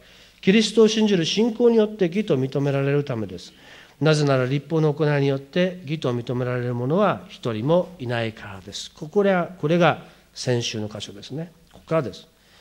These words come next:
「しかし、もし私たちがキリストにあって義と認められることを求めながら、私たち自身も罪人であることがわかるなら、キリストは罪の助成者なのでしょうか？そんなことは絶対にありえないことです。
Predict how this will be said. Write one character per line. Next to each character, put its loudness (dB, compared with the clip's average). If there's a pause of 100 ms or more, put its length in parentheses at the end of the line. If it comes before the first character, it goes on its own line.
(400)
「し -2
か 8
し、 4
も 8
し 6
私 2
た 2
ち -4
が 4 (260)
キ 4
リ 6
ス 0
ト 4
に 6
あ 4
っ 0
て -4
義 -2
と 2
認 0
め 2
ら 0
れ -2
る -4
こ -8
と 0
を 0
求 0
め 6
な 4
が -4
ら、 -10 (800)
私 2
た 2
ち 0
自 0
身 4
も 4
罪 -2
人 4
で 2
あ 4
る 2
こ -4
と -2
が 4
わ 2
か -4
る 0
な 0
ら、 -6 (1040)
キ 8
リ 6
ス -2
ト 2
は 8
罪 4
の 6
助 2
成 6
者 2
な 4
の 4
で 0
し -2
ょ 2
う -2
か？ -16 (760)
そ -6
ん -2
な 2
こ 0
と 0
は 4
絶 -4
対 0
に 0
あ 0
り 0
え 2
な 2
い -2
こ -8
と -10
で -12
す。 -20